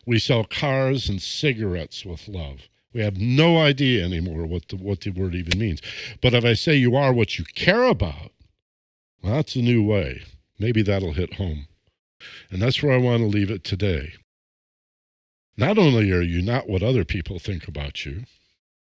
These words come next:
you're really not what you think about you, except in a peripheral way.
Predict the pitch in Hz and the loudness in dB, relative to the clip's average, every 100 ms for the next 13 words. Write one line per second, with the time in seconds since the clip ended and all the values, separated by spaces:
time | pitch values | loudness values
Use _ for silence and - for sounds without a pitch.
0 | _ _ _ _ _ _ _ _ _ _ | _ _ _ _ _ _ _ _ _ _
1 | 107 127 214 180 107 110 - 101 - 135 | 2 4 4 4 4 0 0 -2 0 -2
2 | 156 113 78 - 80 82 73 - 76 101 | 0 -2 -4 -8 -8 -8 -8 -8 -8 -8
3 | 117 - 135 127 - 139 131 - 123 120 | -10 -8 -6 -4 -4 -4 -4 -2 -2 -2
4 | - 98 90 98 85 67 82 | -4 -4 -2 -2 -4 -6 -10